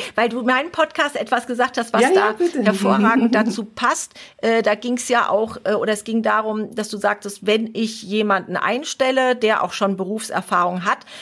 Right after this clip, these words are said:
Speaker 1: dann bringt der auch oft Glaubenssätze aus oder Erfahrung aus anderen Unternehmungen mit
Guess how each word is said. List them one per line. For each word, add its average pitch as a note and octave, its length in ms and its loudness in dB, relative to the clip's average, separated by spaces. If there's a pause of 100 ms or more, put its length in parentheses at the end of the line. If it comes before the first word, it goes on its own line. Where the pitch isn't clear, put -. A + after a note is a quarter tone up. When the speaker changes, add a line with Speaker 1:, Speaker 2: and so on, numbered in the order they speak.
(120)
Speaker 1:
dann G#3 200 0
bringt C4 320 -4
der A#3+ 180 2
auch G3 200 -2
oft - 440 -4 (220)
Glaubenssätze A#3 800 -2
aus G3 260 -2 (400)
oder F#3+ 200 2
Erfahrung A3 560 0
aus G3 320 -4
anderen A3 540 0 (760)
Unternehmungen G3+ 920 2
mit - 320 -2